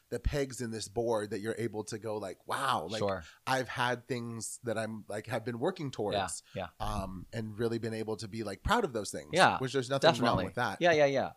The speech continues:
Speaker 2: I've, I definitely had a moment where when we started shooting Masaru, I was like, "Oh my gosh, it's happening." This was literally in my head floating around,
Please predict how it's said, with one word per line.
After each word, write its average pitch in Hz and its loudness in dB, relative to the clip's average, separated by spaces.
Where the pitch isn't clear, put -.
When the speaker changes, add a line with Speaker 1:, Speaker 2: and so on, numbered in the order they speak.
Speaker 2:
I've, 120 4
I 127 2
definitely 120 2
had 98 2
a 95 -4
moment 92 -6
where 90 -2
when 101 4
we 101 2
started 117 4
shooting 101 -2
Masaru, 92 4
I - 0
was 90 -4
like, 87 -10
"Oh 85 -4
my 85 -6
gosh, 104 -4
it's 85 -8
happening." 90 -4
This 113 6
was 95 2
literally 101 4
in 104 2
my 92 4
head 92 2
floating 98 4
around, 92 6